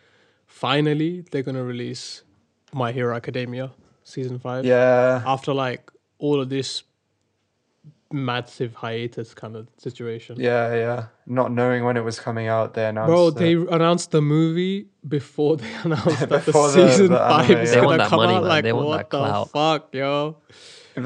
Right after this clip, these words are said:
Speaker 1: Isn't
Speaker 2: trying to
Speaker 1: it
Speaker 2: hop on that demon train.
Speaker 1: Isn't the movie coming out, like, before <laughs> the season five? I don't even know at this point.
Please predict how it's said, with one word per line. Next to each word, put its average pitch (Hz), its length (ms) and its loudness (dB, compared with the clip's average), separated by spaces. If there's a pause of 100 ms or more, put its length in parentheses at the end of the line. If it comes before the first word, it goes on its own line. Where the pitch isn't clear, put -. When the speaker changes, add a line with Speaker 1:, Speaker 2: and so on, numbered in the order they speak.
Speaker 1:
Isn't 175 60 2
Speaker 2:
trying 135 160 4
to - 60 0
Speaker 1:
it - 40 4
Speaker 2:
hop 123 180 -2
on 139 120 0
that 127 180 2
demon 127 340 -4
train. 123 420 -6 (220)
Speaker 1:
Isn't 208 260 -4
the 214 80 0
movie 185 320 2
coming 185 280 -6
out, 180 160 -8
like, 147 300 -8
before 135 400 -6
<laughs> 120 180 -14
the 113 60 -16
season 151 500 -4
five? 143 240 -6
I 151 80 -4
don't 175 140 -6
even 139 300 -8
know 139 160 -4
at 131 120 -8
this 131 140 -10
point. 127 340 -10